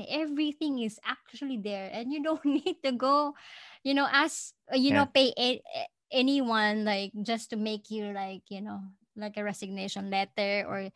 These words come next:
Speaker 1: um, attestation d'hébergement.
Speaker 2: Yeah.
Speaker 1: You know, nandun na lahat.
Speaker 2: Yeah.
Speaker 1: So,
Speaker 2: Yeah,
Speaker 1: ano
Speaker 2: kasi
Speaker 1: na.
Speaker 2: ano eh, no? Minsan,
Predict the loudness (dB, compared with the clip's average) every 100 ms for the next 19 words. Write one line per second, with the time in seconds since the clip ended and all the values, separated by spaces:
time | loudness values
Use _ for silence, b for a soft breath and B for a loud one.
0 | b b b -2 -2 -2 -6 -6 -8 -10
1 | -14 -18 _ _ _ 0 0 2 0 2
2 | 2 4 4 2 4 4 6 4 2 -2
3 | _ -4 -2 0 0 2 2 4 2 0
4 | 0 4 4 4 _ _ _ _ _ _
5 | -18 -16 -12 0 4 4 2 -2 -2 2
6 | 4 4 4 6 6 4 2 0 _ _
7 | _ _ b b b b b 0 2 2
8 | 8 10